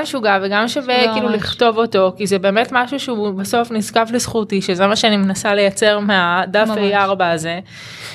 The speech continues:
Speaker 1: אמ, ולפני כן לא היה לי את זה, אז אני חושבת שזה סופר קריטי גם לשים לב, אמ, שאנחנו מספרים פה איזשהו סיפור, ולא כאילו סתם, אה, name dropping של, אה, טכנולוגיות, בלי להבין מה העומק שלך, וכאילו כמה באמת אתה יודע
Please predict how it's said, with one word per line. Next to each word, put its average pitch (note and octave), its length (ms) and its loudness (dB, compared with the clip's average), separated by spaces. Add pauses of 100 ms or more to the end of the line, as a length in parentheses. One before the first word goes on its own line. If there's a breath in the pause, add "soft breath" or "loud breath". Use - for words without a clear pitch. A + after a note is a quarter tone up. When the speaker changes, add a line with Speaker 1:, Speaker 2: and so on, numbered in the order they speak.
(160 loud breath)
Speaker 1:
אמ, F#3+ 680 0 (240)
ולפני B3 300 2
כן C4 180 2
לא B3 60 6
היה A#3 200 4
לי A#3+ 120 2
את G#3+ 60 -4
זה, F3+ 100 2
אז F3 100 -2
אני F#3 120 -2
חושבת B3 360 -2
שזה G3 260 -2
סופר A#3 320 0
קריטי A3+ 540 -2
גם G3+ 460 2
לשים G3+ 380 0
לב, G3+ 260 2 (160)
אמ, F3+ 300 -2
שאנחנו G3 360 -2
מספרים G3+ 460 0
פה A#3 120 4
איזשהו A3+ 300 0
סיפור, A#3+ 540 0
ולא F#3+ 280 4
כאילו A3 320 -2
סתם, G3+ 360 0
אה, F#3+ 440 2
name G#3+ 260 2
dropping G#3+ 380 -2
של, F3 200 0
אה, E3+ 120 0
טכנולוגיות, G#3+ 720 2
בלי G3+ 360 0
להבין A3 460 2 (420 loud breath)
מה A3+ 180 4
העומק C4 400 0
שלך, E3+ 360 -4 (140)
וכאילו F3 340 -6
כמה G#3 280 2
באמת G#3+ 320 0
אתה A3+ 140 -2
יודע G3 300 4